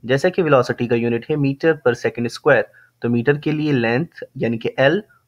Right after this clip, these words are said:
और सेकंड के स्क्वायर के लिए टी का स्क्वायर। अगर हम वर्क डन के लिए डायमेंशंस को निकालना चाहें, तो हमें वर्क डन के बेस यूनिट्स की ज़रूरत होगी, जो कि हैं किलोग्राम, meter square per second square, और वर्क डन के डिराइव यूनिट्स में हैं न्यूटन मीटर और जूल।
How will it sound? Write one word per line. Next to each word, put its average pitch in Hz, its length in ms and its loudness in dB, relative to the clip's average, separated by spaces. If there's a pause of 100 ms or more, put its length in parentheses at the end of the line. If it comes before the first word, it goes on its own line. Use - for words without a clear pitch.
(140)
और 120 240 -2
सेकंड 127 380 0
के 151 100 -2
स्क्वायर 147 280 0
के 147 140 -6
लिए 147 120 -2
टी 139 160 -4
का 123 140 -2
स्क्वायर। 147 420 0 (580)
अगर 175 160 2
हम 208 200 4
वर्क 147 240 4
डन 170 160 2
के 170 140 -6
लिए 156 120 -4
डायमेंशंस 127 520 -2
को 151 100 -6
निकालना 117 380 0
चाहें, 123 380 -2 (240)
तो 131 60 -2
हमें 143 160 2
वर्क 151 280 0
डन 127 120 2
के 135 140 -2
बेस 131 320 -2
यूनिट्स 120 220 -2
की 131 100 -6
ज़रूरत 113 360 -2
होगी, 113 260 -10 (300)
जो 117 140 -2
कि 127 120 -2
हैं 123 160 0
किलोग्राम, 139 600 0 (220)
meter 117 280 0
square 135 380 0 (140)
per 160 60 4
second 123 340 -4
square, 113 340 -2 (320)
और 160 140 2
वर्क 151 160 4
डन 165 160 2
के 165 140 -2
डिराइव 117 360 2
यूनिट्स 135 300 0
में 139 120 0
हैं 147 260 -2
न्यूटन 117 340 -4
मीटर 123 280 0
और 143 120 0
जूल। 113 280 -6